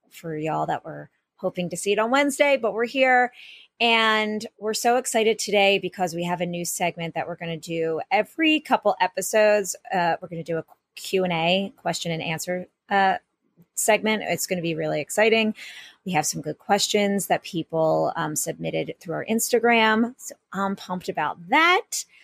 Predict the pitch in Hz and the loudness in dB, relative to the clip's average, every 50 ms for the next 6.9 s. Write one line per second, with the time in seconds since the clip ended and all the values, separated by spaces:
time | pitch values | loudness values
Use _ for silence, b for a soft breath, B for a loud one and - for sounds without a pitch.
0 | B B B B B B B B B _ - 247 247 240 233 233 233 226 226 226 | B B B B B B B B B _ 2 4 4 6 6 6 4 4 2 0
1 | 226 226 240 _ - 233 233 247 247 247 220 - 240 240 - 262 240 233 247 226 | -2 -2 -4 _ 0 0 2 4 4 4 4 4 2 4 4 2 2 2 0 0
2 | - 226 220 214 - 202 190 190 175 175 - 185 180 170 175 170 165 165 - - | 2 0 0 4 4 2 2 2 0 0 2 2 2 2 2 0 -2 -2 -4 -4
3 | 190 180 170 170 165 175 160 170 165 165 - 175 165 165 - - 165 - - - | -4 -2 -2 -2 0 0 0 0 -2 -2 -2 -2 -2 -2 -2 -4 -2 -2 -2 0
4 | - 175 165 160 160 160 160 160 - - - - 180 175 165 160 160 160 165 160 | 2 4 4 4 4 4 2 2 -2 -6 -4 0 0 2 4 4 4 2 2 2
5 | 160 160 165 165 156 - - - - - 190 180 175 170 170 165 165 - - 170 | 0 -2 -2 -4 -6 -8 -12 -12 -10 -4 -2 0 0 2 0 0 -2 -2 0 0
6 | 165 165 165 165 160 - - - - 180 160 156 156 156 156 160 156 - | 2 2 2 2 0 -2 -4 -6 -4 -4 -2 -2 -2 -2 -4 -6 -8 -10